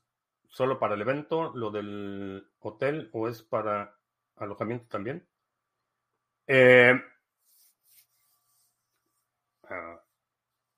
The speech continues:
lo del evento, lo del hotel es para el salón. El, eso es lo que necesito, necesito confirmar primero. Lo del hotel,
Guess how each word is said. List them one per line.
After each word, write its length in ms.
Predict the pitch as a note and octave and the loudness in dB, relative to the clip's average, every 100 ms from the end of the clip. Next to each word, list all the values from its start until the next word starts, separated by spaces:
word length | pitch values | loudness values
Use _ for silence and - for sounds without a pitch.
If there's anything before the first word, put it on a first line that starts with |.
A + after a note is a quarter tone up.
| _ | _
lo 200 | A2 F#2 | -14 -12
del 160 | F#2 F#2 | -10 -10
evento, 680 | G#2+ A2+ A2+ A#2+ A#2 A2+ _ _ _ _ _ _ _ _ _ _ _ _ | -8 -10 -8 -6 -6 -8 _ _ _ _ _ _ _ _ _ _ _ _
lo 280 | C3 B2 B2+ | -4 6 8
del 140 | B2+ B2+ | 8 6
hotel 300 | B2 E3+ G3+ | 8 8 8
es 140 | - | 6
para 240 | - C#3 B2+ | 8 8 8
el 220 | A#2+ A2 | 4 2
salón. 560 | B2+ C3 E3+ C#3 - _ _ _ _ | 4 6 6 2 -10 _ _ _ _
El, 320 | G2+ F#2 F2+ _ _ _ _ _ | -16 -16 -18 _ _ _ _ _
eso 220 | A#2 A2+ | -4 -4
es 60 | A#2 | -2
lo 120 | G#2 | -4
que 80 | G#2+ | -4
necesito, 400 | G2+ - B2 - | -8 -2 -2 -2
necesito 440 | A2+ A2 C3 B2 A2+ | -4 -4 -4 -6 -4
confirmar 420 | G#2 G2+ A2 A2+ | -4 -2 0 0
primero. 280 | A2+ F3 D3 | 4 4 6
Lo 160 | A#2+ | 2
del 160 | G#2+ G#2 | 0 -4
hotel, 440 | G2 D3 C#3+ C#3 | 4 6 6 -2